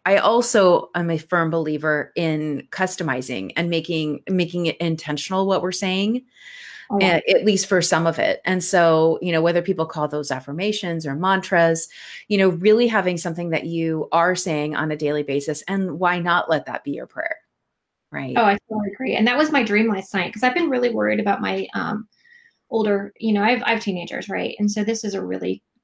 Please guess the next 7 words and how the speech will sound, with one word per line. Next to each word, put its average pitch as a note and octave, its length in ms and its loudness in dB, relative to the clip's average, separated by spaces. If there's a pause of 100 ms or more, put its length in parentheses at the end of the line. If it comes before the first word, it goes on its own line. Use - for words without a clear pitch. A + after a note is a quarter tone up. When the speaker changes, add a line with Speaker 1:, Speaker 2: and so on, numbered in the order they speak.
(180)
Speaker 2:
this G#3+ 260 -4
is G3+ 120 -6
a - 20 -2
hard F3+ 280 -4
time. F#3 480 -6
Um, F#3 520 -6
and F#3+ 320 -2